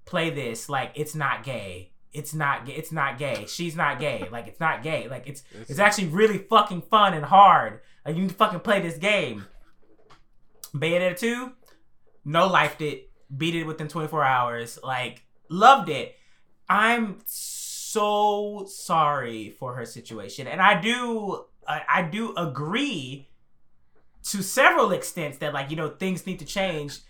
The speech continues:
Speaker 1: But also, as I said earlier, so much shit is gray. So much shit is fucked up. And when people bring up, like, oh, and she even said in her statement, she was like, you know, a lot of ho-, a lot, a lot of people put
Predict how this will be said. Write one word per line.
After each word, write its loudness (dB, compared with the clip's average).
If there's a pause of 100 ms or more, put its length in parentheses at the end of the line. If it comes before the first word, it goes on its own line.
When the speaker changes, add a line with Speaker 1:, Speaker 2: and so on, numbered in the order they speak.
(300)
Speaker 1:
But 0
also, 4
as 0
I 2
said -6
earlier, -4 (220)
so -2
much -2
shit -4
is -12
gray. -4 (120)
So -6
much -4
shit -6
is -12
fucked -8
up. -2 (640)
And -4 (460)
when 0
people -2
bring 0
up, 2
like, 0
oh, 4
and 0
she 0
even 0
said 0
in 0
her 0
statement, -6
she -10
was -8
like, -4
you -2
know, 2
a 0
lot 4
of 2
ho-, -4
a -4
lot, 2
a -4
lot 0
of -6
people -8
put -8